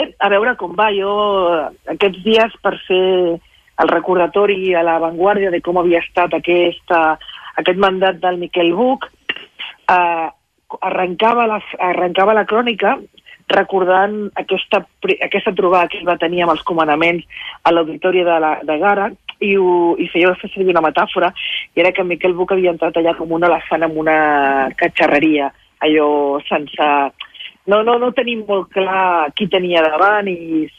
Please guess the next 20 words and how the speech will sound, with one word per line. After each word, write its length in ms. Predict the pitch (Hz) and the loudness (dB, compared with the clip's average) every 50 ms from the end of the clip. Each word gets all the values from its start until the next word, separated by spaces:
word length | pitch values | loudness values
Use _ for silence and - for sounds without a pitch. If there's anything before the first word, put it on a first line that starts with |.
| - | -4
segurament 560 | 180 165 160 170 180 185 175 170 175 185 190 | -2 0 0 2 2 2 2 2 0 0 0
menyspreant 480 | 185 180 175 - - - 175 160 170 175 | 0 -2 -2 -4 -2 0 2 2 2 2
una 100 | 180 165 | 0 0
mica 340 | 165 170 160 - - - - - - - - - - - | 0 -2 -4 -2 -4 -6 -6 -6 -14 -20 -20 -20 -20 -6
a 120 | _ - 170 | _ 0 2
l'hora 200 | 165 160 160 165 | 2 2 0 0
de 120 | 156 170 160 | -2 -2 -4
les 140 | 160 - - | -4 -6 -8
policies. 400 | 165 143 139 - 156 139 131 - _ | -8 -8 -6 -4 -6 -6 -6 -8 _
I 140 | - 226 220 208 | -2 0 0 2
marxa, 600 | 208 226 254 269 - - - - 240 240 226 - - _ _ _ _ _ _ _ _ _ | 2 2 2 0 -2 -6 -10 -6 -6 -4 -6 -6 -10 _ _ _ _ _ _ _ _ _
i 80 | 196 190 | -2 0
marxa 540 | 190 190 196 208 202 - - - 240 233 214 - - _ | 2 4 2 2 0 -2 -4 -2 0 0 0 0 -2 _
amb 180 | - 175 175 180 | -2 0 0 2
el 140 | 170 165 - | 0 0 0
res-, 360 | - 160 170 170 - - - - - - 160 - | 0 -2 -4 -4 -6 -12 -18 -20 -18 -16 -8 -2
amb 240 | - 170 170 170 170 | 0 0 0 2 2
el 80 | 160 156 | 0 0
respecte 600 | 151 160 165 - - - 190 180 - _ - 196 | 0 -4 -6 -8 -8 -6 -6 -6 -4 _ -4 -2
guanyat 400 | 185 175 165 160 160 165 170 180 | -2 -2 -4 -4 -2 -2 -2 -2